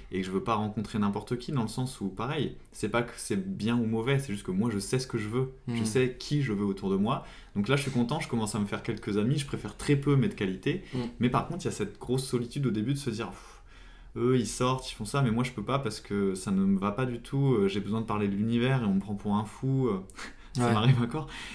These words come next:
Speaker 1: Et, euh, et, et comment, toi, tu vis ces phases-là, euh, de, de non-expansion par rapport à ce cercle qui est pas encore créé ? Parce que quand on en quitte un, le temps d'en rejoindre un autre, bah, il y a
Speaker 2: Ouais,
Speaker 1: un
Speaker 2: il y a,
Speaker 1: vide, quoi.
Speaker 2: ouais, il y a cette transition-là.
Speaker 1: Un creux.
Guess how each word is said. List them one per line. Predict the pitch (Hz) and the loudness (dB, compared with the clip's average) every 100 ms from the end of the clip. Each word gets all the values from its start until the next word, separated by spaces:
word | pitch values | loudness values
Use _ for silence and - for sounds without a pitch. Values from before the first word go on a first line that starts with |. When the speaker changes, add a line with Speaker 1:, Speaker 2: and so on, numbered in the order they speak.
| 139 | -4
Speaker 1:
Et, | 117 104 | 4 4
euh, | 98 98 - | 6 2 -2
et, | 92 87 107 | -6 -4 -4
et | 104 | -2
comment, | 151 165 | 0 2
toi, | 190 151 | 2 0
tu | - 98 | -4 -6
vis | 98 120 | -4 -4
ces | 107 | -4
phases-là, | 101 95 95 107 104 92 | -2 -2 0 0 0 -2
euh, | 87 - - - - - - - - - - - | -6 -12 -16 -20 -20 -16 -14 -14 -14 -14 -10 -6
de, | 101 98 95 90 92 92 | -4 -2 -2 -2 -4 -2
de | 107 | 2
non-expansion | 117 135 139 139 131 127 151 | 4 6 6 4 -2 0 0
par | 143 101 | 0 0
rapport | 110 123 110 | 2 2 2
à | |
ce | 104 | 0
cercle | 110 131 135 - | -2 -2 -2 -2
qui | 98 | -4
est | 101 | 0
pas | 117 | 0
encore | 120 117 | 0 -4
créé ? | - 135 | -2 0
Parce | 131 101 | 0 0
que | 113 | -2
quand | 113 110 | 0 0
on | |
en | 107 | 0
quitte | 107 110 - | -2 -4 -2
un, | 156 | 2
le | 131 107 | 2 2
temps | 110 | 2
d'en | 101 | 0
rejoindre | 95 101 92 | 0 -2 -2
un | 95 | -2
autre, | 127 135 - | -2 -2 -6
bah, | 101 - - | -10 -10 -8
il | - | -2
y | |
a | 113 | 0
Speaker 2:
Ouais, | 110 | 2
Speaker 1:
un | |
Speaker 2:
il | 107 | 2
y | |
a, | |
Speaker 1:
vide, | 107 151 139 | 0 -2 -2
quoi. | - | -2
Speaker 2:
ouais, | 117 | 0
il | 113 | 2
y | |
a | |
cette | 101 - | 0 -6
transition-là. | - 104 98 107 | -4 -2 -2 -2
Speaker 1:
Un | |
creux. | 110 139 | 0 0